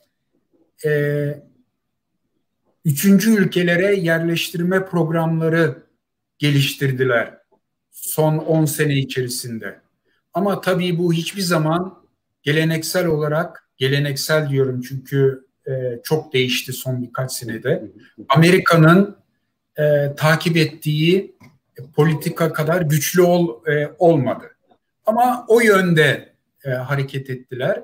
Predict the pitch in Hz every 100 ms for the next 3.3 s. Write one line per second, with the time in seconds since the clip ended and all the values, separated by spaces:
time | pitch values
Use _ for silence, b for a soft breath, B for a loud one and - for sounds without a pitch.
0 | - - - - - 185 214 247 - 196
1 | 185 240 254 - 156 - 240 202 160 170
2 | 160 196 - - - 180 - 170 165 165
3 | 214 220 -